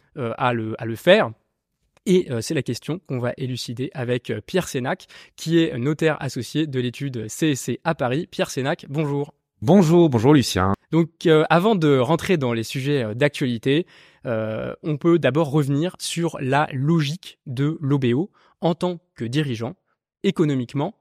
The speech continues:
Speaker 1: quelle est la lo-, logique pour moi de réaliser un O B O ?
Speaker 2: Nous avons pu constater plusieurs avantages qui étaient, ou,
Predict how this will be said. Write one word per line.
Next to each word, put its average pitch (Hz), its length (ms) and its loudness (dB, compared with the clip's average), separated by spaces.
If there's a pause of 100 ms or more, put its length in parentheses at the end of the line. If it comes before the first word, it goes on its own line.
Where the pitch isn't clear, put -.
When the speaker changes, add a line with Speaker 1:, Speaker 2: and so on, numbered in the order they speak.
(160)
Speaker 1:
quelle 185 160 0
est 196 60 4
la 139 100 4
lo-, 135 300 0
logique 160 400 -4
pour 123 240 -8
moi 117 280 -8 (100)
de 135 120 -2
réaliser 117 560 -4 (120)
un 127 120 -4
O 117 60 -2
B 113 60 -6
O ? 107 140 -10 (480)
Speaker 2:
Nous 135 200 0
avons 156 180 2
pu 160 120 -8
constater 143 420 -4
plusieurs 147 400 -4
avantages 120 520 -4
qui - 140 -10
étaient, 107 300 -6
ou, 110 180 -4